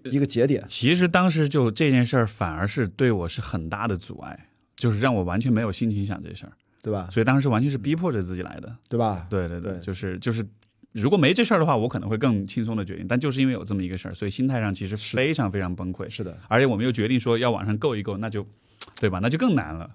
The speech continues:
Speaker 1: 所以其实我想说，就是你这么够一够，回头去看，其实这个事情，因为今天婚礼你都其实有
Speaker 2: 啊。
Speaker 1: Q 到一两次，但都是间接的，反正提到现场的朋友其实都能理解，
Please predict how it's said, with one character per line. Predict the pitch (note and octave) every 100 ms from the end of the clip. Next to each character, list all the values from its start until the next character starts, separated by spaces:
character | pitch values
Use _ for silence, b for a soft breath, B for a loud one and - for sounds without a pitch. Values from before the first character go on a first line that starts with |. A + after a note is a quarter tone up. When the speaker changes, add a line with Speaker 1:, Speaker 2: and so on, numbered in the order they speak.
| _ -
Speaker 1:
所 | - A#3
以 |
其 | E3 - -
实 | G3+
我 | G#3+
想 | A#2
说， | G#2 E3
就 | G3+
是 | D#3+
你 | B2 -
这 | - -
么 | F#3
够 | F3 D#3
一 | C#3+
够， | D3 A#2+ -
回 | - - C3
头 | C#3 B2
去 | -
看， | A2 - G#2 E2 b b b
其 | - -
实 | A2+
这 | B2 C3
个 |
事 | G#2+
情， | A#2
因 | A#2
为 | C#3+
今 | C#3 C#3+
天 | D#3
婚 | D3+ F3
礼 |
你 | A2 F#2
都 | A#2+ A#2
其 | - B2+
实 | A#2+
有 | C3 -
Speaker 2:
啊。 | G2 E2+
Speaker 1:
Q | F3+
到 | F#3+ A#2+
一 | B2+
两 | F2
次， | C3
但 | C3 A#2+
都 |
是 | B2+ G#2+
间 | C#3+ A#2+
接 | A#2+
的， | D#3
反 | F2+
正 | G2+
提 | G2+ -
到 | C3 G#2
现 | G#2 F#3
场 | A#2+
的 | G2
朋 | -
友 | A#2+
其 |
实 | A2+
都 | C3+ B2+
能 | A#2+
理 | A2 A2+
解， | F#2+